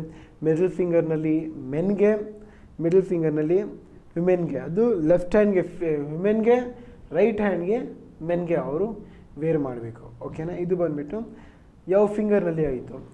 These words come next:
ಯಾವ ದಿನ ಆಯಿತು, ಯಾವ ಸಮಯ ಆಯಿತು. ಸಮಯ ಯಾವುದಂದ್ರೆ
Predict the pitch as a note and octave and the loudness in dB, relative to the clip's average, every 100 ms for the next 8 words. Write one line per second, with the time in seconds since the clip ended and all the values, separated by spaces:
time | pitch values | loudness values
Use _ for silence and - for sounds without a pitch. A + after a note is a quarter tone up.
0 | E3+ G3 G3 F#3 F#3+ F3+ D#3+ C#3+ C#3+ C#3 | 2 4 4 2 0 0 0 -2 -4 2
1 | E3+ G3 G3 - E3+ G3 F#3 D3+ C#3 - | 4 6 4 0 4 4 4 2 -2 -6
2 | C3+ - F#3+ A3 A3 G3+ F3 E3 E3+ G3 | -4 0 4 8 8 8 6 2 2 0
3 | G3+ - | -2 -8